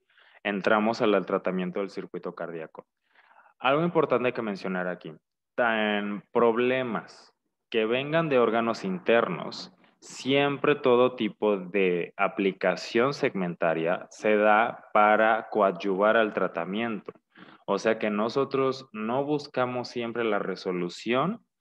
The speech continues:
aplicando puramente terapia neural. Esto es muy importante mencionarlo porque muchos pacientes vienen a nosotros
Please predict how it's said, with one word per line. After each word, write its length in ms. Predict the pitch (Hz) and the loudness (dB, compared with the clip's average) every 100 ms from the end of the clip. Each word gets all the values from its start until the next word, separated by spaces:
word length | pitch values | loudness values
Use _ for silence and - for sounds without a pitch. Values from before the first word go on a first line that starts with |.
| _ - | _ -2
aplicando 640 | 101 98 101 - 107 113 110 | 0 2 0 0 0 0 -2
puramente 480 | 104 104 98 92 | -2 -2 -4 -6
terapia 400 | 98 92 85 - | -6 -4 -4 -6
neural. 420 | 90 92 98 104 107 | -6 -2 0 0 0
Esto 260 | 107 104 123 | -8 -10 -10
es 60 | |
muy 160 | 120 113 | -10 -10
importante 600 | 113 123 120 131 123 127 | -8 -6 -6 -6 -6 -8
mencionarlo 800 | 127 135 127 135 104 80 92 95 | -8 -12 -10 -10 -8 -8 -10 -6
porque 320 | 131 156 147 | -4 -4 -6
muchos 380 | 131 107 - 101 | -10 -10 -14 -16
pacientes 540 | 98 92 92 87 98 | -14 -14 -14 -12 -12
vienen 320 | 95 92 98 | -10 -10 -10
a 60 | 101 | -10
nosotros 720 | 107 92 131 131 90 92 - | -12 -12 -12 -10 -10 -10 -12